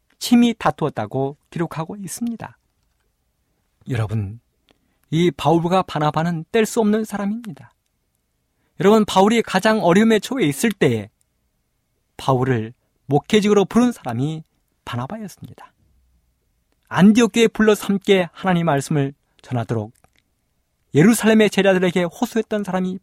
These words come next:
바나바였습니다. 그런데 그 바나바와 바울이 다투게 되었는데 그 다툼의 시작이 바로 마가였다는 사실입니다. 이 마가가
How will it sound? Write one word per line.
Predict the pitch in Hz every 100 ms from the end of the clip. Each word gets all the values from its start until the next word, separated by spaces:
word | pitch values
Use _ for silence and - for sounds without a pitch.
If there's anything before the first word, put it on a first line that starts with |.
| -
바나바였습니다. | 147 151 233 220 - - _ _ _ _ _ _ _ _ _ -
그런데 | 185 247
그 | 233 226
바나바와 | - 160 185 208 202 208
바울이 | - 120 139 220 214 _ _ _
다투게 | - - 208 247
되었는데 | 220 135 127 143 127 139 151 101 - _ _ _
그 | - 180 -
다툼의 | - - 214 185 185 165 101 _ _ _ _ _ _
시작이 | - - 214 135 135
바로 | 120 123 107 - _ _ _ _
마가였다는 | 101 - 180 - 165 120
사실입니다. | - 135 - 226 202 127 _ _ _ _ _ _ _ _ _ _ _ _ _ _ _ _ _ _ _ -
이 |
마가가 | 151 127 131 120 120 101 120